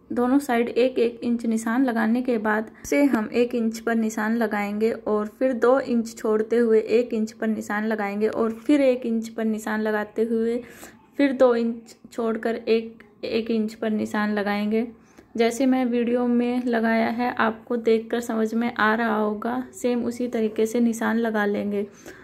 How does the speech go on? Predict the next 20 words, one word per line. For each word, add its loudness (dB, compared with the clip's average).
और 0
ऊपर 0
छः 0
इंच 2
पर 0
हम 4
ये 6
निशान 0
फिर 0
से 2
लगाएंगे। 0
हम 4
यहाँ 2
पाँच 0
या 2
छः 0
इंच 0
का 0
तैयार 0
करेंगे, 0